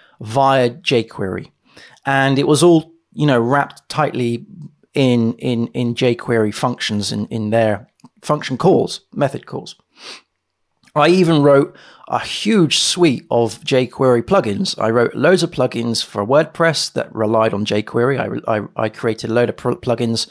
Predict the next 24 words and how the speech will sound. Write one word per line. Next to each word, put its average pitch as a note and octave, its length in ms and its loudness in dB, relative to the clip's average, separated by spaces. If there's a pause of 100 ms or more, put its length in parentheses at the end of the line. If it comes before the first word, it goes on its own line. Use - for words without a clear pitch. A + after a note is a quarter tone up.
(400)
for, B2 400 2
uh, A#2 240 0
for - 240 -2
other C#3 220 4
things C#3+ 340 0
as A2 120 -2
well. B2+ 420 2 (320)
Uh, A2 180 0
word D3 300 4
counter C#3 400 0
plugins. C3+ 840 0
You B2+ 140 -2
know, A2 140 2
when A#2 160 0
Twitter C#3 360 0
came C3 260 -2
about, A#2+ 360 0
I A#2 80 -8
created - 400 -8
some E3 180 -8
word B2 200 -2
counter B2 260 -6
plugins A#2 420 -6
for G#2+ 260 -6